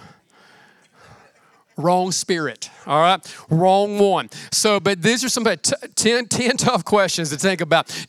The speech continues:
Do, do you need to be the center of attention? You have the right to remain silent. Anything you say can and will be used against you. Do you need to be the center of attention?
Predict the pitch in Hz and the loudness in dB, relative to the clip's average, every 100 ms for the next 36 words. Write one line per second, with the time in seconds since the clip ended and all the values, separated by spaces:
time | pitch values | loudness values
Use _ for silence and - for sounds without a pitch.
0 | 208 214 180 180 185 202 254 240 214 180 | -2 -2 0 -2 0 0 0 -2 -2 -2
1 | 190 170 190 180 180 190 277 - 127 - | -2 -2 -4 -4 -4 -8 -8 -8 -10 -14
2 | _ _ _ _ _ _ _ _ _ _ | _ _ _ _ _ _ _ _ _ _
3 | _ _ _ _ _ _ _ _ _ _ | _ _ _ _ _ _ _ _ _ _
4 | _ _ _ _ _ _ _ _ _ _ | _ _ _ _ _ _ _ _ _ _
5 | _ _ _ _ _ _ _ _ _ 107 | _ _ _ _ _ _ _ _ _ -12
6 | 113 107 110 110 - 120 117 117 - 107 | -10 -8 -8 -8 -10 -12 -10 -8 -8 -10
7 | 104 - - - - - - - - - | -14 -14 -16 -16 -20 -20 -20 -20 -20 -20
8 | - - - - - - 127 131 131 127 | -20 -20 -16 -12 -10 -8 -6 -4 -4 -6
9 | 123 131 123 127 120 113 - 131 131 127 | -6 -6 -4 -4 -6 -8 -8 -6 -6 -6
10 | 131 127 131 123 131 120 120 120 110 - | -6 -4 -6 -6 -8 -6 -6 -6 -10 -14
11 | - - - - - - - - - 131 | -16 -14 -12 -14 -14 -18 -16 -16 -12 -2
12 | 190 214 214 240 240 254 233 - - 165 | 0 2 0 0 0 -2 -4 -6 -6 -4
13 | 165 196 151 147 147 165 139 139 139 - | -2 -4 -4 -6 -6 -6 -6 -6 -6 -8
14 | 392 - - | -12 -12 -14